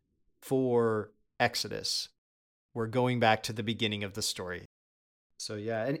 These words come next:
anything else from this, uh, Christopher, or from the Quran that you thought we should bring in this time? Or, or is the, the other things stuff that we would bring in next time?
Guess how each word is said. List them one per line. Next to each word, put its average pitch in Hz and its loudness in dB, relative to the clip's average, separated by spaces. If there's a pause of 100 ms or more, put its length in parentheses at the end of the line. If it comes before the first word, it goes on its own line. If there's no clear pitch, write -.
anything 175 0
else 185 4
from 123 -4
this, 120 0 (100)
uh, 120 4
Christopher, 127 0
or 117 2
from 123 0
the 110 -2
Quran 120 0
that 110 -2
you 113 0
thought 107 2
we 117 -2
should 107 0
bring 110 -2
in 110 0
this 104 0
time? 101 -6
Or, 110 0
or 117 2
is 107 0
the, 120 -4
the 113 2
other 123 6
things 117 0
stuff - 4
that 110 -4
we 113 -2
would 101 -8
bring 107 -4
in 101 -4
next 98 -6
time? 92 -12